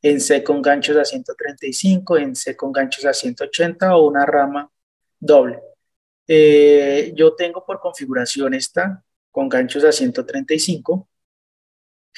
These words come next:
Eh, arriestramiento de barras longitudinales, eh,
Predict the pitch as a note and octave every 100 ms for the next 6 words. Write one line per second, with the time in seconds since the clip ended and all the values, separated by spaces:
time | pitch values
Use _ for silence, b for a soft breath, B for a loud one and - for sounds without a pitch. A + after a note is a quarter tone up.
0 | B B B - E3 D#3+ D#3+ E3 D#3+ D#3
1 | D#3+ D3+ C#3+ C3+ - F#3 D3+ C#3+ D3+ E3
2 | E3+ D#3+ - C#3+ C3+ C3 B2+ C3+ D#3 -
3 | - D3 C#3 C3+ C3 C3+